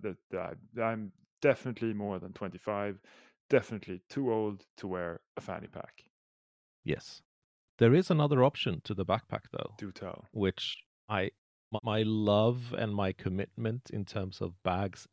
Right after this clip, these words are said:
Speaker 2: is occasionally split between these two.
Speaker 1: Mm-hmm.
Speaker 2: And it's a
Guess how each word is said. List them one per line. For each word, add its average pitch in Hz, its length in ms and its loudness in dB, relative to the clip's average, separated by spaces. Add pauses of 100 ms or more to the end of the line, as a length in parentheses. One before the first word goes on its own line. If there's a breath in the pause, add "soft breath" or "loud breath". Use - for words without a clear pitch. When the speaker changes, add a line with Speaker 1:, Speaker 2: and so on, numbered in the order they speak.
Speaker 2:
is 101 520 0 (360)
occasionally 107 680 -4
split - 680 -12 (220)
between - 380 -8
these - 280 -12
two. 92 180 -6 (200)
Speaker 1:
Mm-hmm. 98 460 -8 (200)
Speaker 2:
And 92 220 -6
it's - 380 -10 (100)
a 87 480 -2